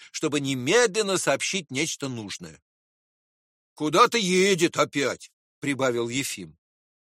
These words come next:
Так как видеть Крафта в настоящих обстоятельствах для меня было капитально важно, то я и попросил Ефима тотчас же свезти меня к нему на квартиру, которая, оказалось, была в двух шагах,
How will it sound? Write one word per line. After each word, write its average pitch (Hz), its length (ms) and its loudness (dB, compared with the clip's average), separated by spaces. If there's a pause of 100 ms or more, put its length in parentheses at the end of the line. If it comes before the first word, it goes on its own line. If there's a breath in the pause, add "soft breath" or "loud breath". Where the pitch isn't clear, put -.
(280)
Так 226 200 2
как 208 200 0
видеть 196 380 -4
Крафта 170 600 2
в 120 60 -6
настоящих 151 760 0
обстоятельствах 131 840 -2
для 131 180 -6
меня 139 260 0
было 127 220 -4
капитально 117 540 -4
важно, 190 500 -2 (360 loud breath)
то 185 120 2
я 190 200 2
и 247 100 0
попросил 214 600 -4
Ефима 190 540 -4 (140)
тотчас 214 580 0
же 226 240 -4 (200 loud breath)
свезти 202 720 -4
меня 143 280 0
к - 80 -18
нему 131 220 -6
на 117 100 -6
квартиру, 247 560 -6 (220 loud breath)
которая, 208 440 -6
оказалось, 120 480 -6
была 117 240 -2
в 95 100 -6
двух 107 300 -8
шагах, 104 500 -4